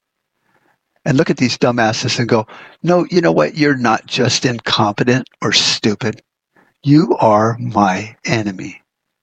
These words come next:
because you're, you're taking my God-given rights from me at the point of a gun."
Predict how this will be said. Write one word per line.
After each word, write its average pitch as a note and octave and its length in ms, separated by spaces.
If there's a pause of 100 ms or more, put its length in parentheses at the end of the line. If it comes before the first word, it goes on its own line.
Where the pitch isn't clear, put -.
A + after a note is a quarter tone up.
(920)
because C3 380
you're, A#2 280 (420)
you're G#2+ 180 (100)
taking C3+ 600 (1700)
my B2+ 400
God-given A2+ 560
rights G#2 360 (160)
from - 480
me F#2+ 280 (960)
at D3 100
the - 80
point G#3+ 260
of G#2+ 140 (180)
a - 320
gun." G3+ 300